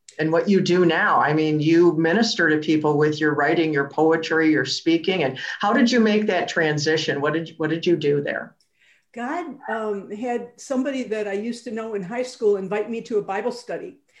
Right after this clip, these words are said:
Speaker 2: I went to the Bible study, and this woman talked about how we needed Jesus and how he died for our sins. And I sat there thinking maybe sh-, she needed one, but I was just doing fine. And my pride just continued, it just clothed me completely.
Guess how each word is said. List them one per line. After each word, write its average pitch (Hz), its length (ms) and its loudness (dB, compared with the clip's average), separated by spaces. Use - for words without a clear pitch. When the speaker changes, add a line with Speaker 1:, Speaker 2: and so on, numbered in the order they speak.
Speaker 2:
I 190 60 -6
went 269 200 -2
to 320 80 -6
the 269 100 -2
Bible 226 300 -4
study, 202 580 -6
and 202 360 -6
this 226 220 -4
woman 247 300 -4
talked 233 320 -6
about 196 240 -6
how 208 180 -4
we 208 100 2
needed 202 360 -4
Jesus 202 560 -8
and 180 200 -12
how 208 200 -4
he 214 100 -4
died 202 320 -4
for 214 140 -6
our 202 100 -2
sins. 208 440 -4
And 202 120 -4
I 220 280 -6
sat 226 420 -6
there 214 160 2
thinking 202 680 -6
maybe 208 460 -6
sh-, - 320 -18
she 262 440 -8
needed 185 400 -8
one, 165 300 -12
but 165 160 -10
I 196 260 -8
was 320 300 -10
just - 440 -16
doing 226 460 -12
fine. 170 380 -16
And 208 500 0
my 226 220 -4
pride 254 580 0
just 247 420 -4
continued, 247 840 -4
it 226 180 -4
just 254 220 -2
clothed 285 480 0
me 202 360 -4
completely. 233 640 -6